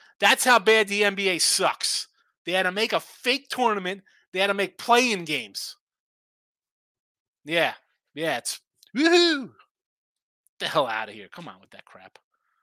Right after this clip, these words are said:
Dome team playing outside, not good for most statistical pinpoint. Listen, Goff's,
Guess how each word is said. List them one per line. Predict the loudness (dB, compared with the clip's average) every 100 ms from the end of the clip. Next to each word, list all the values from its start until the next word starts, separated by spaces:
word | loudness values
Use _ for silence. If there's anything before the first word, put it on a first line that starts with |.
| _ _ _ _ _
Dome | -8 -6
team | -6 -4
playing | -2 -2
outside, | -2 0 0
not | -2
good | -6
for | -10 -10
most | -10 -10 -12
statistical | -16 -14 -14 -12
pinpoint. | -12 -14 -16 _ _ _ _ _ _ _ _ _ _ -2
Listen, | -2 -2 -6 2
Goff's, | 8 10 8 2 -4